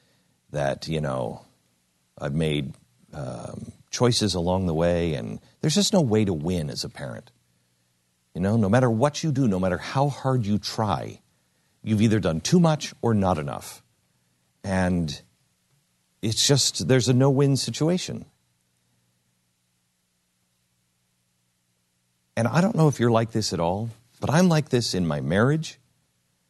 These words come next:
And I'm like this, and this is a problem, and I'm like this with my kids. There are things that I want to say, but I am so bad at saying the wrong thing.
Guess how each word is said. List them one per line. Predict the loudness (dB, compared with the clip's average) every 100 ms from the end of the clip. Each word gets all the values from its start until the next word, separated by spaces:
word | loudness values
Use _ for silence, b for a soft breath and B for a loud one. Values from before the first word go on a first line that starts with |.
| _ _ _ _ _ _ _ _ _ _ _ _ _ _
And | 2 4
I'm | 4
like | 2 2
this, | 0 2
and | 2
this | 2
is | 2
a | -2
problem, | -2 -4 -2 -4 -6 -8 0
and | 2
I'm | 4
like | 4 2
this | -2 -4
with | -4
my | -4
kids. | -2 -2 -2 -8 -12 _ _ _ _ _ _ _ _ _ _ _ _ _ _ _ _ _ _ _ _ _ _
There | 2 2
are | 2
things | 2 4 6 4 4
that | 2
I | 2
want | 2 2 0
to |
say, | 0 2 2 2 0 -4 -8 _ _ -6
but | 0
I | 4
am | 4 2
so | 0 0 2 2 0
bad | -4 -4 0 2 2 0 -4 -10 -14 _ _ _ _ _ _
at | -4 -2 0
saying | 0 0 0 -2 0 2 2 2 2 -2
the | -2
wrong | 0 0 2 2 2 0
thing. | -4 0 2 2 -2 -12